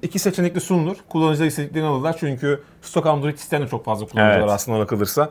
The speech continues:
Speaker 1: Saf Android deneyimini yaşayabilmek anlamında. Onu daha yalın bulan ve özelleştirilmiş bir arayüze daha fazla incik boncuk özelliği üzerine kurcalamak isteyen kullanıcılar da var. Umarım iki seçenek de bir şekilde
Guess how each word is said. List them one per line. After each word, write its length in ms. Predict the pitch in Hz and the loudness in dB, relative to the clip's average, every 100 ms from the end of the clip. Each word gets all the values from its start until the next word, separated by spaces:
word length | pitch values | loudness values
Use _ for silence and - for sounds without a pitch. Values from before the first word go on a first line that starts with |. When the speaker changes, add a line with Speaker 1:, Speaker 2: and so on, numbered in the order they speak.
| - | -4
Speaker 1:
Saf 260 | - 143 123 | -4 0 2
Android 320 | 123 120 117 | 0 0 -2
deneyimini 280 | 120 113 113 | -2 -2 -2
yaşayabilmek 460 | 110 117 107 110 113 | -4 -2 -2 -4 -4
anlamında. 540 | 110 110 113 165 180 - - - | -4 -4 -2 -2 -4 -10 -4 0
Onu 240 | 170 143 | 2 4
daha 160 | 151 190 | 4 4
yalın 300 | 170 160 147 | 4 0 0
bulan 280 | 160 185 | 2 2
ve 40 | 185 | 2
özelleştirilmiş 640 | 143 156 151 147 165 160 | 2 0 0 -2 -6 -2
bir 60 | 160 | 2
arayüze 320 | 147 147 160 | 2 2 2
daha 160 | 165 160 | 4 4
fazla 480 | 143 139 160 143 - - - - | 4 0 0 0 -2 -18 -18 -4
incik 240 | 147 170 | 0 0
boncuk 300 | 156 147 156 | 2 2 2
özelliği 640 | 151 135 147 147 170 175 - 156 | 0 4 2 4 2 0 -2 -4
üzerine 300 | 131 147 156 | 0 0 2
kurcalamak 460 | 151 135 147 156 | 0 2 2 0
isteyen 260 | - 165 143 | -2 -4 -2
kullanıcılar 480 | 143 147 147 151 123 | 0 0 4 4 4
da 80 | |
var. 80 | 180 | -2
Umarım 260 | 185 165 160 | 0 0 -2
iki 100 | - | -6
seçenek 300 | 151 120 120 | -8 -6 -4
de 80 | 151 | -2
bir 80 | |
şekilde 440 | 131 113 117 151 | -2 -2 0 0